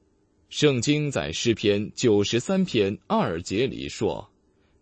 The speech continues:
他是从亘古就有。这确实是一个我们可以想到的一个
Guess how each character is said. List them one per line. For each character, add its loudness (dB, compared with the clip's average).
他 -2
是 0
从 -4
亘 4
古 -2
就 0
有。 -6
这 2
确 0
实 -2
是 -4
一 -2
个 -2
我 8
们 2
可 0
以 0
想 -6
到 -4
的 -8
一 -2
个 -2